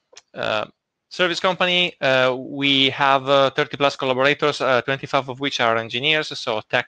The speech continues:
uh, uh, very much tech-oriented. We support the GeoServer, MapStore, GeoNode, and GeoNetwork, and provide a number of services, including support, deployment, uh, uh, custom develop-, development, and professional training.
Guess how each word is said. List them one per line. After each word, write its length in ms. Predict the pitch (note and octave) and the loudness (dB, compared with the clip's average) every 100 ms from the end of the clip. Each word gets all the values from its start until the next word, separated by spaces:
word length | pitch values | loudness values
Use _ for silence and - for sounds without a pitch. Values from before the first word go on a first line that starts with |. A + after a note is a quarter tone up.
| - | 0
uh, 320 | A#2+ A2 A2 - _ _ _ _ - | 2 2 0 -4 _ _ _ _ -4
uh, 500 | A2+ G#2+ G#2 G#2+ A2 _ - | -2 -2 -2 -6 -10 _ -2
very 160 | B2+ | 0
much 260 | B2+ A#2 - | 0 -4 -2
tech-oriented. 680 | B2 A2+ B2 C#3 C#3+ D3 C#3 - - - - - | -2 0 0 0 0 -2 -2 -12 -20 -20 -10 -4
We 100 | C#3 | -2
support 320 | D3+ C3+ C3 | 0 0 0
the 100 | C3 | 0
GeoServer, 480 | C3+ C#3+ F3 D#3+ D3+ | 0 0 2 2 2
MapStore, 560 | C3 - - C3+ B2 | 0 -4 -4 -2 -2
GeoNode, 440 | A#2+ A#2+ A#2+ A#2 A2+ | -2 -2 -2 -2 -2
and 120 | A2 | -2
GeoNetwork, 680 | B2+ D3+ E3 E3+ D#3+ D#3 | 0 0 0 2 2 2
and 220 | C3 B2+ B2 | -2 -2 -4
provide 440 | B2 A#2 A2+ A2+ | 2 4 4 4
a 100 | A#2 | 2
number 320 | A#2 A2+ A2 | 2 2 2
of 120 | G#2+ | 2
services, 520 | - C#3+ C3+ C3+ C3 A#2+ | 0 0 2 -2 -6 -8
including 560 | A2+ A#2 A2 G#2+ G#2+ - - - - - _ | -6 -4 -2 -2 -4 -14 -20 -20 -20 -20 _
support, 480 | - C3+ - C#3+ C#3 | -2 0 2 2 4
deployment, 840 | B2+ A#2+ B2+ B2+ A#2+ A#2 A2+ - | 0 2 2 4 2 0 -2 0
uh, 340 | A#2+ A2+ A2 - | 2 4 4 2
uh, 260 | B2 G#2 G2 | 2 0 0
custom 360 | A#2+ - B2 | -2 -4 -2
develop-, 320 | A2+ A2 - | 0 0 0
development, 520 | C3 A2+ G#2+ G#2 G2+ G2+ | 0 2 2 0 -2 -2
and 180 | G2 - | -4 -4
professional 420 | - G#2 A2 - | -6 -6 -6 -8
training. 440 | - B1 - C#3+ | -8 -8 -10 -20